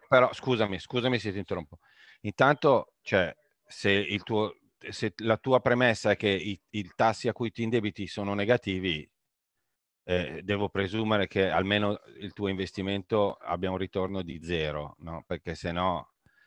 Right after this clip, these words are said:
no, capisci? Cioè, non puoi. Allora, il tema di, eh, il male che vi ha fatto tutta questa roba, scusa Michele se,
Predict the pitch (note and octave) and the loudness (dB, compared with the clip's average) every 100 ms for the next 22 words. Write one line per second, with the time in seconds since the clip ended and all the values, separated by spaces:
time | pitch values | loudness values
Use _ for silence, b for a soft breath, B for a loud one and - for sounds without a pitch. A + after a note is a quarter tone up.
0 | _ - F2+ F#2 A#2+ A2+ G#2+ - G#2+ A#2 | _ -12 -6 -4 -2 0 0 2 2 2
1 | G#2+ C3+ A#2+ - B B - C#3+ B2+ C3+ | 4 6 6 2 B B 0 6 8 8
2 | D3 - G#3 F3+ A#2+ - - A#2+ A2+ - | 6 4 6 6 2 -6 -12 -12 -12 -18
3 | _ - C3 C3+ D#3+ G3 E3+ B2 A2+ F#2+ | _ -4 0 4 6 6 6 6 4 4
4 | G#2+ G#2+ - A2 G#2+ - A2 G#2 - G#2+ | 2 2 -2 -8 -8 -6 -4 -4 0 2
5 | G2+ - B2+ C3 B2 G#2+ A#2 A#2 G#2+ F#2 | 2 -2 0 2 2 4 6 6 4 -2
6 | F#2 | -4